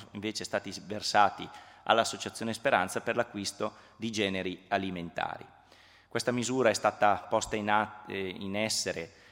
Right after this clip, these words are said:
da, diciamo, la prima settimana di aprile, eh, intorno al dieci di aprile, e si è conclusa entro il trenta aprile.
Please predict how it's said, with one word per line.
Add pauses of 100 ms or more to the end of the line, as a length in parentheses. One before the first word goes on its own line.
da,
diciamo,
la
prima
settimana
di
aprile, (260)
eh,
intorno
al
dieci
di
aprile,
e
si
è
conclusa
entro
il
trenta
aprile.